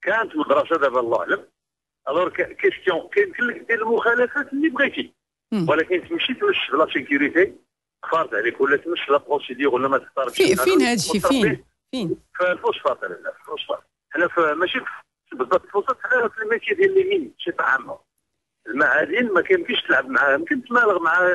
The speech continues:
Speaker 1: أي قانون، ولكن القانون ديال لا سيكوريتي وديال الطبيعة، إلا تلعبتي معاه بحال البحرية.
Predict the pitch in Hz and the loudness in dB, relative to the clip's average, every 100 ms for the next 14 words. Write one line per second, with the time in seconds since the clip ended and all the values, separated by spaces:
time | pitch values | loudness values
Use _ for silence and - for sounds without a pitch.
0 | 165 240 214 - 180 262 311 _ _ _ | 2 -2 -2 0 0 -2 -6 _ _ _
1 | - 180 196 220 202 185 196 202 190 180 | -8 -4 -4 -2 0 2 2 2 2 2
2 | 381 381 403 - 392 349 381 349 - - | 4 2 -2 -2 0 2 2 2 0 -2
3 | 190 190 220 247 240 - 208 175 - 202 | -2 0 -2 0 -2 -2 -8 -8 -8 -2
4 | 233 - 277 - - 143 113 | -2 0 -2 -2 -4 -2 -2